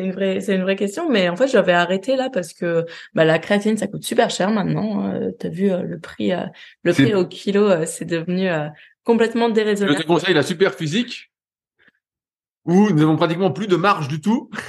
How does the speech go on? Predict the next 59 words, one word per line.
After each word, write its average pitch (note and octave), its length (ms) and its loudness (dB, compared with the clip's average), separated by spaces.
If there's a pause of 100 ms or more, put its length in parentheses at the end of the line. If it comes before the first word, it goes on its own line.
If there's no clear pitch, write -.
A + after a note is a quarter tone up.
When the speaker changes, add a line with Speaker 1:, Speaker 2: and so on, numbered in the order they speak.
(140)
Speaker 2:
<laughs> G4 80 4 (300)
Speaker 1:
Ouais, B3 160 0
ouais, D4+ 180 -4
mais G#3 120 0
Speaker 2:
Mais F3+ 100 6
que D3+ 40 -2
nous E3+ 60 0
Speaker 1:
c'est, F3+ 140 0
Speaker 2:
proposons F3 240 2
toujours. D#3+ 380 0
Speaker 1:
c'est, G3 200 0
c'est G3 160 -6
complètement, A#3 520 -2
euh, G3 140 2
déraisonnable. A3+ 560 0
C'est G3 160 -6
devenu, F3+ 400 -2
euh, F3 180 -2 (320)
aberrant A#3 440 2
sur A3+ 160 -8
certains G3 320 -4
sites, A#3+ 400 -6
euh, F#3+ 140 2
le F3 180 0
prix, A#3+ 320 -2
euh, F3 160 0
le F3 120 -2
prix C4+ 160 -10
de B3 60 -6
la A3 80 -4
créatine. G3+ 600 -4 (420)
Donc, F#3 200 -2
euh, F#3 120 4
j'avais F#3+ 240 4
arrêté A#3 340 0
temporairement G#3 600 0
aussi A3 200 -4
parce F3+ 220 -6
que, F3 320 -2 (320)
je, D#3 320 -6
je D3+ 100 -8
sais D#3 60 -10
pas, D3 120 -6
parce C#3 220 -10
que D#3+ 60 -8
tu D#3 60 -10
Speaker 2:
Tu - 80 -4
Speaker 1:
sais, F#3+ 40 4
Speaker 2:
te - 60 -2
Speaker 1:
parfois, G3 240 2
Speaker 2:
sentais C3+ 140 2
Speaker 1:
tu E3 80 -4
Speaker 2:
pas B2+ 40 -4
trop C3 160 -6
de B2 80 -12
trucs D#3 340 2
ou B2 60 -4
Speaker 1:
Si, A#2+ 180 2
si, - 120 -4